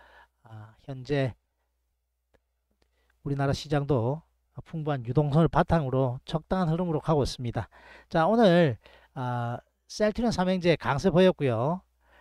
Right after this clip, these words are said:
나머지 섹터, 아, 전기전자, 삼성전자, 하이닉스 약세고, 자동차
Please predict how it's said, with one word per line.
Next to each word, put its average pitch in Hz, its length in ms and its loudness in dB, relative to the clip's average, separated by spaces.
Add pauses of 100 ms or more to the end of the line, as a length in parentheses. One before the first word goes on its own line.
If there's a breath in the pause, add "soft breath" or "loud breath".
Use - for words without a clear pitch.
(120)
나머지 170 460 2
섹터, 143 680 2 (400 loud breath)
아, 117 320 -8
전기전자, 175 680 -4
삼성전자, 196 500 -6
하이닉스 170 640 -2
약세고, 170 560 0
자동차 156 640 0